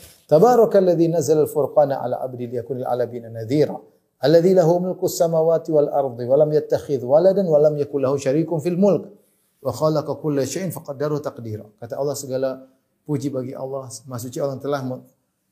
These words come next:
menurunkan Al-Quran kepada hambanya. Liyakunil alamina nadhira, agar hambanya menjadi pemberi peringatan kepada seluruh umat manusia. Alladzi khalaqa samawati wal ardi wa lam yattakhidh waladan." Dan dia tidak mempunyai anak.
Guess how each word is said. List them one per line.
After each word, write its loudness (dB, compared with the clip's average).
menurunkan -4
Al-Quran -6
kepada -4
hambanya. 0
Liyakunil 2
alamina -4
nadhira, 2
agar -2
hambanya -4
menjadi -4
pemberi -4
peringatan -10
kepada -8
seluruh -8
umat -10
manusia. -8
Alladzi 2
khalaqa 2
samawati -4
wal 0
ardi -2
wa 4
lam 4
yattakhidh -2
waladan." 2
Dan 2
dia 2
tidak -4
mempunyai -8
anak. -6